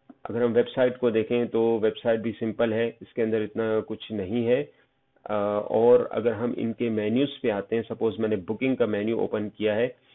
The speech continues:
अब यहाँ पर भी इन्होंने वही, अ, tree वाला concept use किया है, वेब tree बनाया हुआ है कि अगर किसी ने booking करनी है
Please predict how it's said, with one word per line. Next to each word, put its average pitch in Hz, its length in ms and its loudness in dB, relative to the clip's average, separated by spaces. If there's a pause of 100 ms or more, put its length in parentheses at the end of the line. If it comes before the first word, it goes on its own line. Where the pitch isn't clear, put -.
(220)
अब 107 160 -4
यहाँ 120 240 0
पर 123 180 2
भी 127 120 0
इन्होंने 123 300 0
वही, 110 340 -2
अ, - 60 -8 (1120)
tree 131 220 2
वाला 127 200 6
concept 113 440 -2
use 110 220 -4
किया 117 140 0
है, 113 80 0
वेब 117 260 2
tree 120 160 0
बनाया 107 260 0
हुआ 113 140 4
है 110 60 0
कि 110 220 -6 (120)
अगर 104 220 -2
किसी 110 220 -6
ने 113 100 0
booking 104 420 0
करनी 113 400 0
है 113 120 4